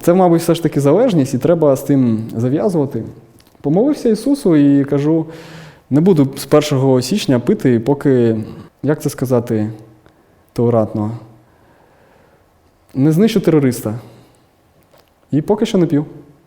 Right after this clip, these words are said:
Якщо побачиш, що я п'ю Red Bull, значить віра працює. Бог є.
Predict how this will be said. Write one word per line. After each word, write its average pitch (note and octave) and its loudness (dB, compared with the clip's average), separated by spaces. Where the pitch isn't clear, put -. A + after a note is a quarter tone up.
Якщо C#3+ -2
побачиш, F3 0
що D#3+ -2
я D#3 2
п'ю D#3+ 0
Red C3+ -4
Bull, F#3 0
значить C3 -4
віра B2+ -2
працює. - -8
Бог A#2+ -6
є. A#2+ -6